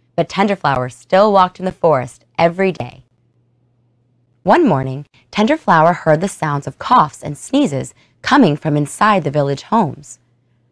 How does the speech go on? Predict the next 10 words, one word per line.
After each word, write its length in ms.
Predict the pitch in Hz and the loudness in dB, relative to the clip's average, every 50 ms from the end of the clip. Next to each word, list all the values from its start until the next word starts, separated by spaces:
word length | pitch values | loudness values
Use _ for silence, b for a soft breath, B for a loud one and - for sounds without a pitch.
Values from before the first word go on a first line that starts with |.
| _ _ _ _ _ _ _ _ | _ _ _ _ _ _ _ _
Tenderflower's 680 | - - 226 262 277 226 - - 151 139 135 131 - - | -4 -2 0 0 0 -2 -2 -4 -4 -4 -4 -6 -10 -12
father 540 | _ - 165 170 196 202 - 139 135 139 - - | _ -4 0 0 0 0 -2 -6 -14 -14 -12 -8
looked 260 | 160 170 - _ - | -8 -8 -8 _ -14
worried. 500 | 139 131 131 135 135 123 123 131 - _ _ _ _ _ _ _ _ _ _ _ _ _ _ _ _ _ _ _ _ _ _ - | -8 -4 -2 -2 -2 -4 -6 -12 -18 _ _ _ _ _ _ _ _ _ _ _ _ _ _ _ _ _ _ _ _ _ _ -2
"Many 300 | 160 190 208 220 185 156 | 0 2 2 4 2 2
of 140 | 143 135 135 | 0 0 0
our 100 | 131 135 | -4 -6
people 480 | - - - 233 208 - - 120 120 - | -6 -4 -2 -2 -2 -2 -6 -8 -8 -10
are 80 | - 127 | -12 -14
sick," 520 | - - - - 220 214 - _ _ _ | -14 -10 -4 0 0 0 0 _ _ _